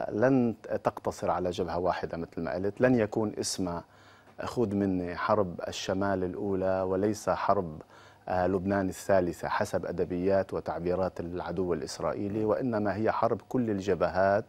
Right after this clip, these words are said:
وكل الجهات، حرب الشمال وحرب الجنوب وحرب الشرق وحرب الداخل، ومن، ومن حيث لا يحتسبون، وهذا ما لا طاقة للإسرائيلي به ولا مصلحة للأمريكي به أكيد.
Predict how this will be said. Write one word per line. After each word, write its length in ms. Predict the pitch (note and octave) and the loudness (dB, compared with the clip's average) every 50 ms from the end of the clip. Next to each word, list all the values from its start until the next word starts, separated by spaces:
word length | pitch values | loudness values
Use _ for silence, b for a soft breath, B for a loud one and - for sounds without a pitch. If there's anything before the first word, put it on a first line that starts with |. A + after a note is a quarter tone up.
| - - b b b b b b | -10 -20 b b b b b b
وكل 420 | G2+ F2 - - B2 A2+ G#2+ G2+ | -2 0 2 2 2 4 4 2
الجهات، 680 | G2 F#2+ F2+ F2+ F#2 F#2 D#2+ F2 F#2+ G2+ G2+ G#2 A2 - - - B B B B B B | 2 0 0 -2 -2 -2 0 4 6 6 8 6 6 4 -2 -10 B B B B B B
حرب 360 | B - A#2+ A2+ A2+ F#2+ F2 | B 4 4 6 6 4 4
الشمال 800 | F#2 F#2 F#2+ D2+ - - - - F#2+ F#2 G2 G2+ G#2 G2+ G#2 G2+ | 2 0 -2 -2 -6 -6 -4 -2 0 0 2 4 4 4 4 4
وحرب 380 | F#2+ F2+ - - G#2 G#2 F2+ F#2 | 2 2 2 0 0 0 0 -2
الجنوب 640 | F#2 F#2 F2 F#2 F2+ F2+ F#2+ G2 G2+ G#2 G#2 G2+ | -2 -2 0 0 0 0 0 0 0 0 0 0
وحرب 380 | G2+ E2+ - - C3+ F#2+ E2+ E2 | 0 0 2 0 0 0 -2 -4
الشرق 560 | F2 - - - G2+ G#2+ A2 A2 G#2+ - - - | -6 -4 0 2 4 4 4 2 0 -2 -8 -8
وحرب 340 | F2 - - G#2+ G#2+ F#2 F#2+ | -6 -2 -2 -2 -2 -2 -2
الداخل، 720 | E2+ D#2+ E2 F#2 G#2 A2 G#2 - - B2+ B2+ B2+ C3+ C#3 B B B B B B B B | -4 -2 0 2 4 4 4 2 2 2 2 2 2 -2 B B B B B B B B
ومن، 400 | C3 A2+ A#2 A#2 A2+ A2 A2 A#2 - - | 4 4 6 6 4 4 4 2 0 0
ومن 300 | A2 G#2 G#2+ A2 A2+ A2+ | 2 4 4 4 4 2
حيث 340 | - - C3 B2+ A#2+ - - | 2 2 2 2 2 2 2
لا 180 | A2 G#2+ G#2+ G#2+ | 6 6 8 8
يحتسبون، 720 | G#2+ G2 - - - G2 - - G2+ F2+ G2 A2 G#2+ G2 | 6 4 2 0 -4 -4 -4 -2 -4 -2 0 0 0 0
وهذا 380 | F#2 F2 E2 F#2 G#2 G2 G2+ G2 | 0 0 2 2 2 4 4 2
ما 180 | F#2+ G2 G2+ G#2 | 2 2 2 2
لا 120 | G#2 G2+ | 2 0
طاقة 420 | G#2 - G2 - - G2 - - | 0 -2 -2 -2 -2 -4 -4 -2
للإسرائيلي 760 | F2+ F2+ F2+ E2 - - - G2+ F#2 F2+ - G#2 G2 F2+ F2+ | -2 -4 -4 -4 -6 -10 -6 -4 -4 -2 -2 -2 -4 -2 -2
به 280 | E2+ F#2 G2+ E2+ E2 - - b b b b b b b b | 0 0 0 -2 -2 -6 -12 b b b b b b b b
ولا 200 | B2 B2+ C3+ A2+ | 8 8 8 8
مصلحة 440 | G#2+ A2+ - - - - - - | 6 4 0 0 -2 -2 -2 -2
للأمريكي 580 | F2+ F2+ D#2+ D2 F2 F2+ F2+ F#2 F#2 - - F2+ | -2 -2 -2 -2 -4 -6 -4 -4 -4 -4 -4 -4
به 240 | D#2+ E2+ D#2+ D#2+ D#2+ - | -4 -4 -4 -6 -6 -10
أكيد. 460 | D#2+ - - F2 E2 D#2+ D#2 - | -10 -8 -6 -6 -6 -6 -6 -8